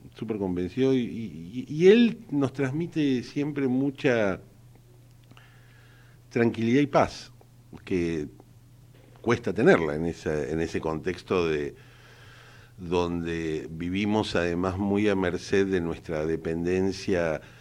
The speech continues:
de mercados internacionales, de Wall Street, de tenedores de bonos, de fondos de inversión. Al mismo tiempo también, eh, eh, creo que todos los funcionarios tenemos una responsabilidad muy grande,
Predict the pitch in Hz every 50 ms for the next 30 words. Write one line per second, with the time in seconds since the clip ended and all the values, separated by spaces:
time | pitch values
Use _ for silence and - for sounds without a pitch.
0 | - - - - - - 78 76 82 82 80 78 78 73 - - - - - -
1 | - 95 95 90 - 104 98 92 87 - 92 80 78 78 76 80 - - 92 82
2 | 92 101 107 110 110 110 107 107 104 104 101 98 98 95 92 90 82 73 85 82
3 | 80 82 82 82 80 - - 107 110 113 113 110 110 104 85 76 80 85 85 85
4 | 80 78 90 82 80 82 82 82 85 85 82 82 85 85 87 104 113 113 110 107
5 | 101 98 87 90 90 90 - 92 87 85 82 87 80 78 78 85 - - - 123
6 | 113 107 - - - - - - - - - - - - - - - - - -
7 | - - - - - - - - - - - - - - - - - 180 185 190
8 | 220 233 220 247 269 262 - 240 262 254 254 240 254 262 - 220 202 185 190 185
9 | 196 208 202 208 208 208 - - - - - - 147 147 147 147 143 147 - -
10 | 139 139 135 135 131 131 131 131 127 127 127 - - - 151 156 147 131 143 123
11 | - - - - - 143 143 147 127 131 131 131 135 131 127 - 139 135 147 151
12 | 151 - 139 127 131 127 - 131 123 117 113 - - 117 107 - 123 117 120 127
13 | 127 127 131 131 123 120 127 127 131 135 135 135 139 143 143 143